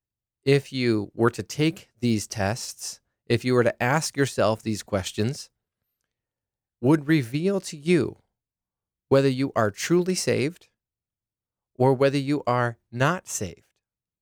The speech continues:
I don't want to take the time in this particular podcast to go through all seven of those tests and explain them all, but let me give you the first couple from the book of First John. In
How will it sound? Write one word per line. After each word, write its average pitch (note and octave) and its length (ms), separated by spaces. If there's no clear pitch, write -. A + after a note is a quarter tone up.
I C3 40
don't C3 100
want A#2+ 120
to G#2 40
take A#2+ 180
the G#2+ 80
time A2 480
in A2 100
this C3+ 140
particular G#2+ 380
podcast A2 480
to A2+ 80
go A#2+ 160
through A#2+ 200
all A#2 160
seven A#2+ 360
of G#2 80
those G#2 180
tests A2+ 340
and G2+ 80
explain B2 400
them G#2 120
all, A#2 140
but A#2 180
let C#3 100
me D#3 80
give C3+ 140
you C3+ 60
the A#2+ 60
first - 280
couple A2 380
from A2 240
the G2+ 80
book G#2+ 180
of G#2 80
First - 260
John. E2+ 300
In A#2+ 240